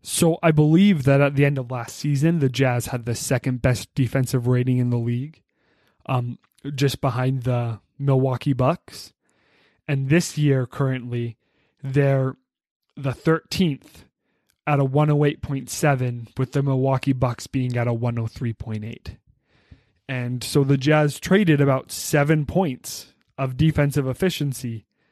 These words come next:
to have a better offense. And so when you're looking at those seven points, if things aren't going right on the offensive end,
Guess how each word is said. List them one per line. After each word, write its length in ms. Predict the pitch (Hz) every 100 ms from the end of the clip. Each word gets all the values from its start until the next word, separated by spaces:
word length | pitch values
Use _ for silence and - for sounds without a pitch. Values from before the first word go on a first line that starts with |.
| _ _ _
to 100 | 135
have 200 | 135 135
a 80 | 127
better 360 | 123 135 127
offense. 680 | 120 120 - - - - - _ _ _ _ _ _ _
And 200 | 143 139
so 560 | - - 131 127 123 120
when 260 | 147 143 147
you're 160 | 151 147
looking 320 | 160 170 160
at 140 | 139
those 180 | 135 131
seven 360 | - 139 131 127
points, 480 | 196 165 135 - - _ _
if 120 | - -
things 360 | - 165 151
aren't 160 | 156 143
going 240 | 147 139
right 220 | 139 139
on 100 | 135
the 80 | 127
offensive 560 | 131 180 - 143 135 123
end, 340 | 120 117 113